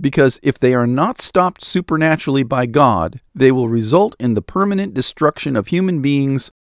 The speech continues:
possibly all other higher life forms on earth, and or whatever makes us human, or all three. And why is God going to do this according to the scriptural passage?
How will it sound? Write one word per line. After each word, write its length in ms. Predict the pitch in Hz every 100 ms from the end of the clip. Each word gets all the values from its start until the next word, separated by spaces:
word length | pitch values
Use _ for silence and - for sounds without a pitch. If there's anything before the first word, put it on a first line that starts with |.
| _
possibly 560 | - 180 - 127 107 101
all 280 | 131 151 147
other 200 | 139 127
higher 320 | 139 135 127
life 200 | 123 127
forms 320 | 139 131 123
on 160 | 110 110
earth, 340 | 113 113 - _ _ _ -
and 300 | 180 220 160
or 280 | 147 143 135
whatever 400 | 104 113 98 113
makes 260 | 90 101
us 140 | 165 -
human, 320 | 294 240 107 _ _ _
or 300 | - 269 262 -
all 180 | 240 240
three. 360 | 214 214 104 - _ _ _ _ _
And 220 | 156 143
why 240 | 123 127 185
is 200 | 208 135
God 420 | 143 151 185 165
going 220 | 156 175
to 100 | 175
do 260 | 123 127 170
this 340 | 180 220 - -
according 400 | - 151 175 160
to 80 | 139
the 120 | 135
scriptural 460 | - 147 - 160
passage? 600 | 147 156 180 226 214 -